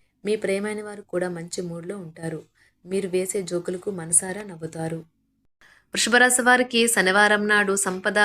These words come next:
కుటుంబం చాలా అద్భుతంగా, అనుకూలంగా ఉన్నాయండి. ఆరోగ్యం, ప్రేమ వ్యవహారాలు,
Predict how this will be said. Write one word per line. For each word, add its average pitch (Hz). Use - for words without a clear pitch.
కుటుంబం 202
చాలా 190
అద్భుతంగా, 180
అనుకూలంగా 175
ఉన్నాయండి. 170
ఆరోగ్యం, 214
ప్రేమ 196
వ్యవహారాలు, 190